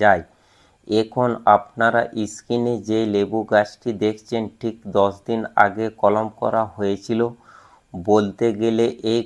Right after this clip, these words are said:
কাটিংগুলি রোপণ করা হয়েছিল, তবে এখনও এই গাছগুলি বেড়ে উঠতে সময় লাগবে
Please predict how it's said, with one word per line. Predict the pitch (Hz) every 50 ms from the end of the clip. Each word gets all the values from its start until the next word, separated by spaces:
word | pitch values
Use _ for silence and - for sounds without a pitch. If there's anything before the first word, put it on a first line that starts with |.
| - -
কাটিংগুলি | - 101 98 - - 117 117 117 113 110 113 113 117 117 117
রোপণ | 110 104 98 - - 110 107 110
করা | 110 - 113 113 113 113 104 92
হয়েছিল, | 107 110 110 113 110 - - 120 107 98 85 - _ _ _ _ _ _ _ _ _ _ _ _ -
তবে | 110 107 107 104 107 117 120 120 - - - 107 101
এখনও | - - 120 117 117 117 117 - - - 117 110
এই | 113 110
গাছগুলি | - 107 104 101 95 104 95 101 110 110 113 117 110 90
বেড়ে | 104 101 98 107 113 110 110 113
উঠতে | 113 113 - _ - 113 110 110 - -
সময় | 101 98 98 104 107 107 104 107
লাগবে | 104 104 104 104 98 110